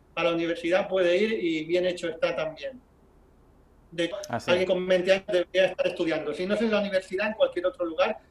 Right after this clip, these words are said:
Speaker 1: pero debería estar estudiando con veinte, con treinta y con, con cualquier edad, ¿no? Es súper importante la formación, es decir, y no la formación, lo que en el, en el siglo en el que estamos, y ahora la gente,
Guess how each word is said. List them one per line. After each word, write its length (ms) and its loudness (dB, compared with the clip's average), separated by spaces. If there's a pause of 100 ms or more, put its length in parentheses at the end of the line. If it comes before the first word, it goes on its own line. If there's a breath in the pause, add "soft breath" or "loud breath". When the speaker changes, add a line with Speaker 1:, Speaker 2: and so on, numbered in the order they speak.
(140)
Speaker 1:
pero 160 -2
debería 360 4
estar 200 0
estudiando 440 -2
con 120 -6
veinte, 280 2
con 120 0
treinta 360 2
y 100 -6
con, 320 -4
con 140 -14
cualquier 400 -2
edad, 260 -2 (100)
¿no? 120 -8 (280 soft breath)
Es 160 -2
súper 280 2
importante 600 0
la 220 -2
formación, 520 -2
es 100 -4
decir, 420 -4 (160)
y 100 -2
no 100 2
la 120 10
formación, 800 0
lo 160 2
que 280 -4
en 100 -2
el, 260 -4
en 140 -2
el 120 -4
siglo 360 -2
en 60 2
el 160 -4
que 80 -6
estamos, 400 -2
y 40 -2
ahora 160 2
la 140 -2
gente, 400 -4